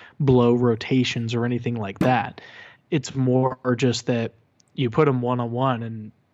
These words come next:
he's just not the skilled defender to lock down a guy.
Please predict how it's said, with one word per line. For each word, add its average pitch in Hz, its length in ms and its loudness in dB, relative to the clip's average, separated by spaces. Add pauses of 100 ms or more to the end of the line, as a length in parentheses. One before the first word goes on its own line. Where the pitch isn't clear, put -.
(120)
he's 117 260 -8
just 120 320 -8
not 117 540 -2 (680)
the 127 180 -4
skilled 120 480 -2
defender 117 420 -4
to 110 260 -4
lock 110 320 -4
down - 220 -10
a - 60 -14
guy. - 280 -12